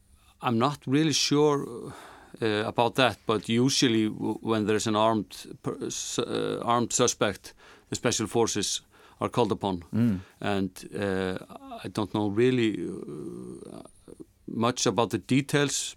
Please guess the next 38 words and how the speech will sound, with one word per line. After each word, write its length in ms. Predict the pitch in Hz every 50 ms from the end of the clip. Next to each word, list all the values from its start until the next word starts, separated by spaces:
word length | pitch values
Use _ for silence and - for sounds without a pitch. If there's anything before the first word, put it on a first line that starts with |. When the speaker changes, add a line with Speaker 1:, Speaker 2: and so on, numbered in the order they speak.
| _ _
Speaker 1:
but 180 | 117 110 98 107
yes, 340 | 113 107 95 - - -
uh, 420 | - 101 104 98 95 92 90 85 - - - - _ _ _ _ _ _ - 127 - _ _
probably 520 | - 107 95 - 104 87 87 92 90 87
a, 160 | 90 87 87 - - -
a 60 | -
special 320 | - - - 98 87 92
forces, 540 | 85 - - 98 90 - 92 - - - - - - - - - -
uh, 120 | - 95 90 -
police 280 | - 110 101 101 95 -
officer 420 | 98 90 98 92 85 95 92 85 - _ _ _ - - - - _ _ _ _ _ _ _
shot 280 | - - - 104 95 -
the 60 | 98
man. 300 | 92 92 87 85 87 - - - -
Speaker 2:
Okay, 300 | 107 98 - - - - - _ _ _ _ _ _ - _
yeah, 160 | - 92 85 101 - _ _ - -
that's 240 | 101 90 - -
what 80 | - -
you'd 180 | 95 92 - - - - _ _ _ _ _ _
hope 260 | _ - - - - -
for 180 | - - -
at 80 | - -
least. 300 | 87 98 98 - - - _ _ _ -
Um, 300 | 95 95 95 95 92 92 _ - _ - _ - - - - - - - -
and 120 | - 120 139
it 80 | -
seems 220 | - 170 165 147 120
that 100 | 131 113
they 120 | 127 123
did 200 | - 131 120 -
the 80 | - 113
job 320 | - 127 117 107 - - - - _ _ _ _ _ _ _ _ _ _ _ _ _ - -
that 140 | - - - _ _ _ _ _ _ -
they 160 | 113 101 104
were 300 | 98 104 104 104 104 - - _ _
there 220 | - 113 110 110 104
to 140 | - - -
do, 260 | - 135 127 92 85